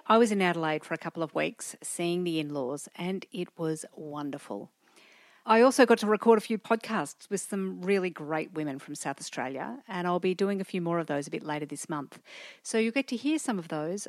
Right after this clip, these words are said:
over the next couple of months. It was so good to do some recording face-to-face,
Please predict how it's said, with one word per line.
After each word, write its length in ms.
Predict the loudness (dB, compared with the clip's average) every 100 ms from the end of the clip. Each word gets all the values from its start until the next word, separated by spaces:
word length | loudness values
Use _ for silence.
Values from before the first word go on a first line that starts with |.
| -8
over 160 | -6
the 80 | -4
next 300 | -4 -6 -10
couple 200 | -12 -10
of 120 | -10
months. 440 | -10 -12 -12 -16 -18 _ _ _ _ _ _
It 180 | 4 6
was 360 | 8 8 6 -6 -10
so 420 | -8 2 4 4
good 400 | 4 0 0 -4 -14 _
to 140 | -4
do 120 | -2
some 200 | -2 -2
recording 340 | -4 -2 -2 -4
face-to-face, 800 | -6 -8 -8 -8 -2 0 -2